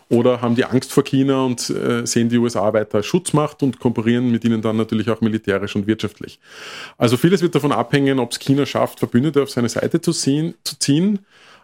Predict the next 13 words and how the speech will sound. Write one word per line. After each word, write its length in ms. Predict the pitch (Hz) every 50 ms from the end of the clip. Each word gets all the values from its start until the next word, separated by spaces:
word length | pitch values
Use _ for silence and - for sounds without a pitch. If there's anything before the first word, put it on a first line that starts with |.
| _ - -
Entweder 320 | 135 127 120 - 135 127
weil 120 | 101 120 117
das 120 | 117 - 123
in 120 | 117 107
deren 280 | 101 98 110 127 147 139
Eigeninteresse 720 | 110 110 127 139 143 135 - 139 127 127 123 - - 139
ist 140 | 135 127 -
oder 300 | 113 110 113 127 123 117
natürlich 320 | 113 110 104 117 110 107
auch 100 | 107 -
mit 160 | 110 104 101
etwas 240 | 104 95 - 98 -
Druck. 360 | - - 160 220 - - -